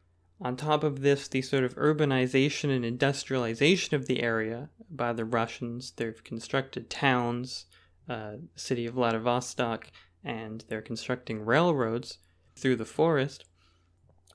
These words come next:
has meant that Dersu, Dersu's relationship to the taiga, the boreal forest,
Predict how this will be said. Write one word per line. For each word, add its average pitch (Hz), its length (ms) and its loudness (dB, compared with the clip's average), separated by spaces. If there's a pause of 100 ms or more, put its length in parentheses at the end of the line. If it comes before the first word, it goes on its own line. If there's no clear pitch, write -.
has 127 480 4
meant 135 460 0
that 113 460 -4 (420)
Dersu, 143 920 0 (640)
Dersu's 143 600 2
relationship 139 1040 2 (500)
to 175 380 4
the 135 140 -6
taiga, 120 560 -2
the 131 120 0
boreal 120 520 -4
forest, 113 640 -6